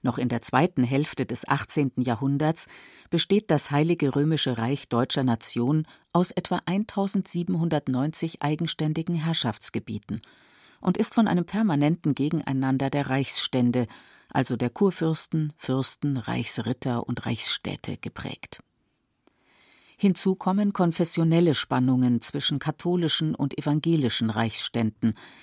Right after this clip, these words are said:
die auf die Reformation und auf den Dreißigjährigen Krieg zurückzuführen sind, und der Gegensatz der beiden Großmächte Preußen und Österreich,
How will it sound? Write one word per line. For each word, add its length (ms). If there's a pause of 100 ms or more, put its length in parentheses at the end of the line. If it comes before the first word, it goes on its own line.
(120)
die 120
auf 120
die 80
Reformation 880
und 200
auf 140
den 140
Dreißigjährigen 800
Krieg 340
zurückzuführen 760
sind, 280 (640)
und 220
der 100
Gegensatz 680
der 100
beiden 320
Großmächte 680
Preußen 540
und 220
Österreich, 720